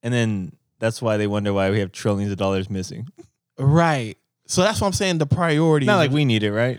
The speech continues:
Speaker 2: the priorities of shit. And then, of course, there's the, the backdoor talks of, well, the U S is dealing guns to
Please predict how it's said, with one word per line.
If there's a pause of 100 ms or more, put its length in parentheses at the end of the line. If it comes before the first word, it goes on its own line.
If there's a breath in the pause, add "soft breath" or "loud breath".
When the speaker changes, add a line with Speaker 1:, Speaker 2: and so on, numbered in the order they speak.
Speaker 2:
the
priorities
of
shit. (480)
And
then,
of
course,
there's
the,
the
backdoor
talks
of, (800)
well,
the
U
S
is
dealing
guns (180)
to